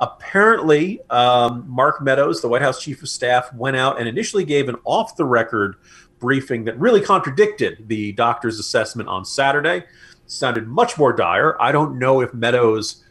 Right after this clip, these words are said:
was basing that based on what he saw the previous day before the president was taken to Walter Reed. Um, you know, he may have been just genuinely expressing his deep concern about the president, but he also said, "We're not out of the woods," and, and, you know, we could, you know, it,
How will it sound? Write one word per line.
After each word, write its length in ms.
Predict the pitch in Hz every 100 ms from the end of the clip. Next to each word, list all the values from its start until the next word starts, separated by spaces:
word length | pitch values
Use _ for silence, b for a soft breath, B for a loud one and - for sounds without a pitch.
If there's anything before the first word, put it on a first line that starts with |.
| b b b _
was 300 | 123 123 110
basing 480 | 131 147 160 156
that 280 | 135 127 120
based 280 | 123 135 -
on 100 | 127
what 160 | 120 117
he 80 |
saw 360 | 110 - 120 113
the 80 | 110
previous 520 | - 120 113 110 -
day 280 | 113 110 147
before 240 | 110 120
the 60 | 104
president 380 | - 113 107 -
was 120 | 120
taken 260 | 117 107 104
to 80 | 107
Walter 340 | 98 101 98
Reed. 460 | 87 98 127 170 - b b b -
Um, 600 | 110 107 104 101 101 98
you 80 | 170
know, 80 | 165
he 60 | 196
may 160 | 202
have 100 | 220
been 140 | 190 180
just 180 | 190
genuinely 540 | 135 131 135 160 175 160
expressing 560 | - - 151 165 135
his 160 | 123 123
deep 260 | 110 139 139
concern 360 | 127 175 208
about 180 | 165 110
the 40 |
president, 360 | - 101 95 90
but 80 | 131
he 60 |
also 180 | 180 175
said, 260 | 151 156 139
"We're 80 | 135
not 180 | 131
out 120 | 135 127
of 40 |
the 80 | 117
woods," 420 | 110 120 120 117
and, 140 | 110
and, 220 | 98 101 107
you 60 |
know, 100 | 98
we 80 | 92
could, 180 | - -
you 80 | 104
know, 200 | 78 107
it, 200 | 143